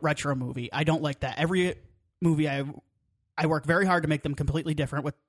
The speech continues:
different planets and different spaceships. Make it new." Um, they looked at the stories and they said, "We want to make something for the fans." They decided they didn't want to use tho-, these stories. They decided they were going to do their own thing. They weren't that keen on having me involved anyway, but if I,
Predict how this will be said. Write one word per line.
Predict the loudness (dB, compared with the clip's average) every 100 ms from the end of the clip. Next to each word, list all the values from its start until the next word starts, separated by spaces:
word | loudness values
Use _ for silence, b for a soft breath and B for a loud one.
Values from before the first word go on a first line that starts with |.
| -6
different | -4 -2 0
planets | 0 -2 -4
and | -4 -2
different | -2 -4
spaceships. | -6 -6 -6 -6 -6
Make | -2 -2 -4
it | -4
new." | -4 -6 -10 b b b b
Um, | 2 2 2
they | 2
looked | 0 0
at |
the | -2
stories | -2 2 2 2 2
and | 0
they |
said, | 0 0 0
"We | 2 2
want | 4 2 0
to | 0
make | 0
something | 0 -2 0 -2
for | -2
the | -6
fans." | -2 0 -2 -6 -4
They | -2
decided | -2 -2 -2 0
they | 0
didn't | 0
want | 0 -2 -2
to |
use | 0 0 0
tho-, | -2 -2
these | -2 -2
stories. | 0 -2 -2 -2
They | -2
decided | -2 0 -2 0
they | -2
were | 0
going | 0 0
to |
do | 0
their | 0 -2
own | -4
thing. | -4 -6 -6 -12 b b b b
They | 4
weren't | 4 2 -4 0
that | 0 2
keen | 0 0 0
on | 0
having | -2 0
me | 0
involved | 0 -2 -2
anyway, | 0 0 -2
but | -2 -4
if | -4
I, | -8